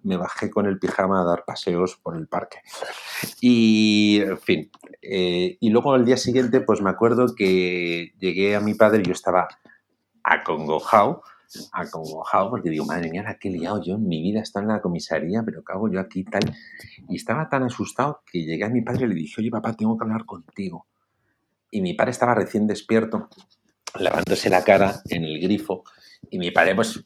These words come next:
pues, pues, sí, sí, hijo, vale, a-, ahora, ahora hablamos. Y yo, papá, que es que tengo que hablar contigo.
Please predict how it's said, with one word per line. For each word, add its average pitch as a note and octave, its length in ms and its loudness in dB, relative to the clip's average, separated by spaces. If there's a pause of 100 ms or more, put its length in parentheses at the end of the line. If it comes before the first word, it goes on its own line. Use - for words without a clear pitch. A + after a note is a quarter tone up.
pues, - 320 -12
pues, - 300 -12
sí, D3+ 140 2
sí, D3+ 160 4
hijo, B2+ 180 2
vale, A#2 360 4
a-, G#2+ 340 2
ahora, B2+ 360 6
ahora D3 240 8
hablamos. G2 560 4 (600)
Y F2+ 200 -4
yo, F2 320 0 (160)
papá, A2 500 0 (360)
que - 100 -10
es - 80 -8
que - 100 -2
tengo G#2+ 180 0
que G2+ 60 -4
hablar G2+ 180 -2
contigo. - 560 -8